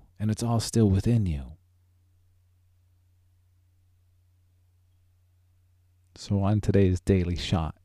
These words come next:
of inspiration, I encourage everybody, connect to the greatest version of yourself because it is already here.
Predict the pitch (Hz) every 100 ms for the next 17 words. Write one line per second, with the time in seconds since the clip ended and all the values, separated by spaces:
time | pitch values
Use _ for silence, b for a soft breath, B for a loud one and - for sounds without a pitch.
0 | _ - - 92 80 82 85 - 80 76
1 | 73 - 80 - 92 107 92 - 82 82
2 | 82 - - _ - 90 78 76 71 67
3 | - 85 _ _ _ _ _ _ _ _
4 | _ _ _ - 107 117 113 _ - 98
5 | - 95 82 85 - 82 76 71 71 67
6 | 71 73 - 71 - - - 98 95 90
7 | 87 78 73 76 76 71 71